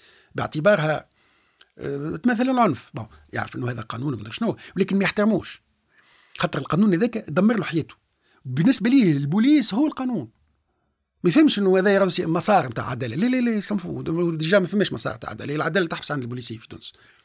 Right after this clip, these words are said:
في النهاية هو هذا اللي لازم تفهمه وزارة الداخلية. هالابروش هذه متاع العنف اللي ت-، اللي يعملوها السياسيين والداخلية تنفذ.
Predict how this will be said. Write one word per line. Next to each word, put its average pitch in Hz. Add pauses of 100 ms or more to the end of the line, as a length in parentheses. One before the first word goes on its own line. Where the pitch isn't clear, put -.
(220)
في -
النهاية 185
هو 185
هذا 190
اللي 247
لازم 240
تفهمه 196
وزارة 147
الداخلية. - (520)
هالابروش 214
هذه 175
متاع 110
العنف 208 (580)
اللي 143
ت-، -
اللي 175
يعملوها 165
السياسيين 160
والداخلية 349
تنفذ. 320